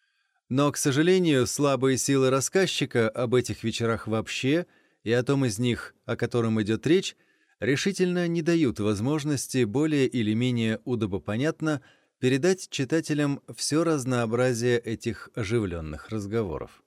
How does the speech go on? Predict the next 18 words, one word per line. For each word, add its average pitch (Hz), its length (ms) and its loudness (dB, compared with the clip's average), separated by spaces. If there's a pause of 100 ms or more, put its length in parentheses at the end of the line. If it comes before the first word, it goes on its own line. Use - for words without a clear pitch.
(440)
В 107 140 -6
данном 127 400 0
случае 160 540 0
рассказчик 135 720 -2
не 120 160 0
знал 135 260 -2
бы 151 140 0
даже, 143 420 2
как 156 240 -2
и 160 60 2
начать 143 500 0
свой 143 240 0
рассказ, - 640 -4 (420)
если 120 320 0
бы 117 220 0
сам 120 260 -2
Фёдор 113 320 -2
Петрович 180 560 0